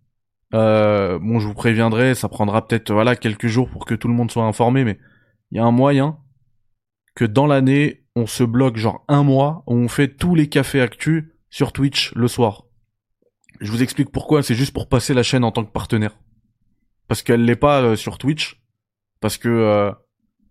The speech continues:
à cause de, de la moyenne de spec en fait, comme je fais des lives et tout, et ça, ça attire beaucoup moins de, de viewers, euh, des live streams.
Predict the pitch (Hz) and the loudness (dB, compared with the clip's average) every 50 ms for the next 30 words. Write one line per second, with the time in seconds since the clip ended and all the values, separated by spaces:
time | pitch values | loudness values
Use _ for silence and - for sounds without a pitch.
0 | _ _ _ _ _ _ - 113 - - 131 117 113 127 127 123 117 127 123 120 | _ _ _ _ _ _ -10 -6 -2 0 0 0 2 2 0 2 2 2 2 4
1 | 120 123 131 135 139 135 131 123 127 120 - - 165 156 151 - 107 - - 101 | 4 2 2 2 2 2 2 2 0 0 0 0 -2 -2 0 -2 -4 -4 -4 -4
2 | - - - - 123 113 110 - - 120 113 117 113 120 123 127 127 127 117 107 | -6 -8 -8 -4 -2 -2 -2 -2 -2 0 2 2 2 2 2 2 2 2 2 0
3 | 117 107 - 151 147 135 113 - 110 95 90 98 - - 104 101 101 - 117 104 | -2 -2 0 0 -2 -2 -2 -2 -2 -2 -2 -2 -2 -2 -2 -2 -2 -2 -4 -4
4 | 110 113 117 - - 123 120 123 127 123 110 107 104 98 - _ _ _ _ _ | -2 -4 -6 -4 -4 -2 0 0 2 0 0 0 -2 -4 -6 _ _ _ _ _
5 | _ _ _ _ - 113 113 101 107 113 117 127 151 165 139 110 101 - _ _ | _ _ _ _ -4 -2 -2 0 0 2 2 4 4 2 0 -4 -8 -12 _ _
6 | _ _ _ _ _ _ _ _ _ _ _ _ _ _ _ - 107 104 101 98 | _ _ _ _ _ _ _ _ _ _ _ _ _ _ _ -2 -2 0 0 0
7 | 98 98 98 98 107 104 107 110 107 - - - 160 160 131 101 110 | 0 -2 -2 -2 -2 0 0 0 -2 -4 -4 -2 0 0 0 -2 -4